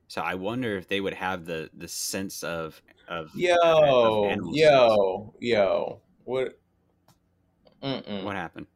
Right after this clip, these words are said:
Speaker 1: Maybe I'm a few seconds before. <laughs>
Speaker 2: No, he's like, "This, this is perfectly safe." And then, like, it opens.
Speaker 1: Mm.
Speaker 2: Take a look. Stick your head in it, you know?
Speaker 1: Oh, wait, that's a human, right?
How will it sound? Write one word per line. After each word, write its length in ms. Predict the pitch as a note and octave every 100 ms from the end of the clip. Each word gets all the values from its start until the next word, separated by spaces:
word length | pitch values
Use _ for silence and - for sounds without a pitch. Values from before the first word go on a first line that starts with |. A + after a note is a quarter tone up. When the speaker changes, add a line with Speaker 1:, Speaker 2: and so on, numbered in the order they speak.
| _ _ _ _ _ -
Speaker 1:
Maybe 260 | G2 A2+ A2
I'm 100 | G2+
a 60 |
few 180 | - G2
seconds 360 | - F#2 F2 -
before. 500 | F2 E2+ D#2+ D#2+ - -
<laughs> 180 | D3+ G#2+ - - _ _ -
Speaker 2:
No, 360 | F#3+ D#3+ B2 -
he's 280 | F#3+ A3 G3+
like, 260 | E3+ B2
"This, 200 | G3+ A3
this 200 | A3 D4
is 140 | C4+ -
perfectly 560 | G3 G3 G#3 G3+ A#3
safe." 560 | A3+ D#4+ F3 A#2 - _ _ _ _ _ _ _
And 160 | C#3+ D3
then, 240 | D#3 D3
like, 240 | C#3 C3+ -
it 120 | C#3 -
opens. 720 | A#2+ A#2 G2 F#2+ - - - -
Speaker 1:
Mm. 240 | F#2 E2+ -
Speaker 2:
Take 200 | C4+ G4+
a 40 |
look. 480 | G#4 G#4 - - - _ _ _ -
Stick 280 | - E4+
your 120 | F4+ E4+
head 240 | E4+ C3
in 120 | A2+
it, 220 | G#2 - _ -
you 80 | G#3
know? 260 | B3 E4 - -
Speaker 1:
Oh, 60 |
wait, 120 | B2+
that's 160 | A#2 A#2+
a 60 | A2
human, 280 | C#3+ C#3+
right? 300 | F#2 A2 D#3+